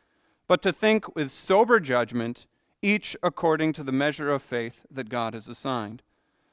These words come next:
For as in one body we have many members, and the members do not all have the same function, so we, though many, are one body in Christ,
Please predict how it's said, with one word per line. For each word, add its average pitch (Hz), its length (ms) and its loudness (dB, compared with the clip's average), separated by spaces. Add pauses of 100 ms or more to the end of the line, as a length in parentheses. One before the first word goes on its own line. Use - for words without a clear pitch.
(360)
For 190 380 10
as 175 260 4
in 170 160 6
one 202 240 6
body 151 480 2
we 165 160 0
have 170 140 0
many 180 280 2
members, 190 680 -2
and 170 120 4
the 175 60 6
members 220 460 6
do 214 100 -2
not 226 260 6
all 208 280 8
have 190 280 0
the 214 80 -2
same 208 360 -2
function, - 580 -6 (500)
so 202 240 4
we, 175 460 0 (100)
though 160 300 6
many, 147 400 4
are 147 140 2
one 175 280 2
body 156 380 0
in 165 160 -2
Christ, 113 540 -8